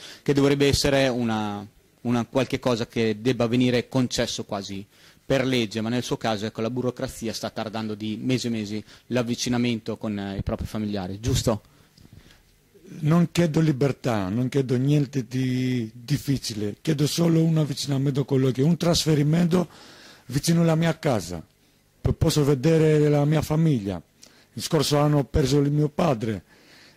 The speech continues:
Speaker 2: e, e ce l'ho sentimenti, mm, peggiori, ogni giorno lo, ogni giorno che passa è più peggio per me, sono solo, non, non, non ho nessuna comunicazione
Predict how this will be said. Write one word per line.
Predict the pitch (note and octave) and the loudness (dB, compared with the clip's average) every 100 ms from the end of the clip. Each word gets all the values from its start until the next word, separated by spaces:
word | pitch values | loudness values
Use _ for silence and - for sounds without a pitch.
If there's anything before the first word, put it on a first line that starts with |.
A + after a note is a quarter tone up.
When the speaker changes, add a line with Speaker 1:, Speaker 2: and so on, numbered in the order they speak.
| - | -6
Speaker 2:
e, | A#2+ - _ _ _ | -6 -6 _ _ _
e | - F3 D#3+ C3+ - | -16 -10 -6 -6 -6
ce | - | 0
l'ho | D3+ | 2
sentimenti, | D#3+ E3 E3 E3 E3 E3 D#3+ E3 D#3+ D#3 D3+ | 4 2 2 2 4 2 4 4 4 4 2
mm, | C#3 D3+ D3+ C#3+ C#3 - | 2 0 2 0 -2 -4
peggiori, | - A#2+ C#3+ E3+ C3 A2 G2 - - - _ | -4 0 4 4 4 2 -4 -10 -20 -20 _
ogni | - C3 D3+ | -4 0 0
giorno | B2 E3+ D#3 | 2 4 4
lo, | D3+ D3 C#3 B2 - _ _ _ _ _ _ _ - | 4 4 2 0 -6 _ _ _ _ _ _ _ -6
ogni | C3+ C#3+ | 0 2
giorno | C3+ E3+ D#3+ | 2 2 2
che | D#3+ | 2
passa | D#3 - E3 C3+ C3 | -2 0 0 2 0
è | B2 | -2
più | - D#3 | -4 -6
peggio | - B2+ B2+ | -4 -2 -2
per | B2+ | -2
me, | A2+ A#2+ A#2+ A2+ - _ _ _ | -2 -2 -2 -4 -6 _ _ _
sono | - B2+ C#3 | -10 -2 -2
solo, | - E3+ F3 E3 D#3 D3+ D#3 | 2 2 4 2 0 -4 -8
non, | C3+ C#3 C#3 C#3+ C#3+ C#3 | -6 -4 -2 -2 -2 -4
non, | C#3+ C#3 C3+ D3 | -2 -4 -4 -8
non | C3+ C3+ D3 | -8 -4 -2
ho | C#3+ | -2
nessuna | D3 - D#3 D3 | -4 -4 -4 -4
comunicazione | D3+ D3 D3 D3 C3+ C3+ D3+ D3+ D3 C#3 | -4 -4 -4 -2 -2 0 0 2 2 0